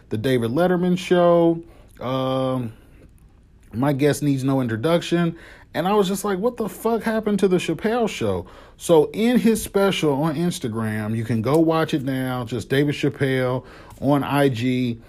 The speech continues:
and you can watch the special. It's the most recent one. I think it actually dropped November the twenty-fourth. And it actually kinda goes through and he explains what happened with the whole Netflix, Comedy Central, H B O thing.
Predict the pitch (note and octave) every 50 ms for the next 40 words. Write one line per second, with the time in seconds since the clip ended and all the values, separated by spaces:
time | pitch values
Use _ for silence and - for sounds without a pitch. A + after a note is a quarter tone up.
0 | - - - - - A#2+ A#2+ A#2+ C3 C3 B2 - A2+ A2+ B2 C#3 D#3 D#3 C3+ -
1 | D#3+ D3 - - D3 C#3 C3 - - C3 B2+ - - A2 G#2+ A#2 C3+ D3+ - D3
2 | - D3+ D3+ C#3+ - C#3 B2+ B2+ B2+ B2 B2+ A#2+ - C#3+ C3+ C3+ C3 C#3 C#3+ -
3 | - - C3 A#2 G#2+ A2+ A#2+ B2+ C3+ C3 A2 A#2+ A#2+ A#2 A2+ G#2+ B2 C3+ C#3 C#3
4 | C3+ A#2+ A#2+ A2+ - - C#3 C3+ B2 A2+ - - - C3+ B2+ A2+ G#2 G2 F2 -
5 | - - - - - - - - - - A#2 B2 C#3+ F#3 G#3 B3 G#3 G3 F3+ -
6 | - E3+ E3+ D3+ D#3 - F3 F3 E3+ D#3+ D3+ B2 A#2 F#2+ F#2 - - - - -
7 | - C#3 D3 E3+ F3+ F3+ E3+ - - - D3+ D3+ D#3 D#3+ D3+ C#3+ B2+ A#2+ A#2+ -
8 | - F3 F3+ F#3 E3+ B2+ A2 - - - - C3 C#3+ D3 C#3+ C3+ B2+ A#2 A2 G#2
9 | G#2 G2+ - - - - - - - - - - _ - _ - - - G#2+ B2+
10 | D3 D3+ C#3 - - D3+ D3+ D3+ D3 - - B2+ A#2+ A#2 A#2 A#2 A2+ - A2+ G#2
11 | - - C3 C3 B2+ B2+ A#2 A2 A2+ B2+ C3+ C3+ B2 - - B2 B2+ B2 A#2+ A2+
12 | - - - A2+ G#2+ G#2 G#2 G#2 - - - E3 F3 E3+ D3 - - D#3 D3 -
13 | - C3+ A#2+ - - B2 B2+ C#3+ D#3 E3+ E3+ E3 E3+ - D#3+ D#3+ D#3+ D#3 D#3+ D#3
14 | D3+ C#3+